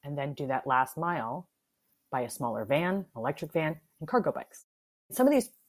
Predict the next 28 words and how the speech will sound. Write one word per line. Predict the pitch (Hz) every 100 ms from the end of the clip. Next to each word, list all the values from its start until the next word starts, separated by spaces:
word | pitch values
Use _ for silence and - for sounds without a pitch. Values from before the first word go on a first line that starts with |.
| -
bikes, | 160 160 - 165
you |
can | 151 160
actually | 139 - 131
get | 135
almost, | 120 120 -
like, | 123 -
eight | 151 -
miles | 131 123 113 104 - - _ _ _
or | 147
even | 147 139
a, | 123 -
a |
far | 131 - 151 127
distance, | 147 139 - - - -
but | -
it's | 185 -
so | 208
much | 214 -
better | 180 175
if | -
you | 170
have | 160 139
a, | 139
a, | 151 131 -
a | 143
network | 147 151 160 143 143 - - _ _ -
of | 143 131 127